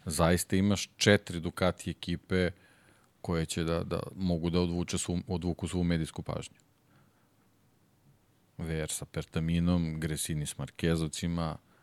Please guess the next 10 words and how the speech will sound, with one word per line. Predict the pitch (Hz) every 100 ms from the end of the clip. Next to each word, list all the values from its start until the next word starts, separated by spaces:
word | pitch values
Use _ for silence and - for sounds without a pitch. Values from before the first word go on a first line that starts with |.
| _ _ _ _ -
o-, | -
o-, | 80 - - - 76 69 -
o-, | 87 82 78 67 80 76 76
ovaj, | 71 76 73
em, | - - - - - - - _ _ _ _ - - 101
Pramac | - 85 80 76
sa, | - 80 76
sa | - 71 69 - -
Martinom | 73 69 - 85 80 71
koji | 73 - -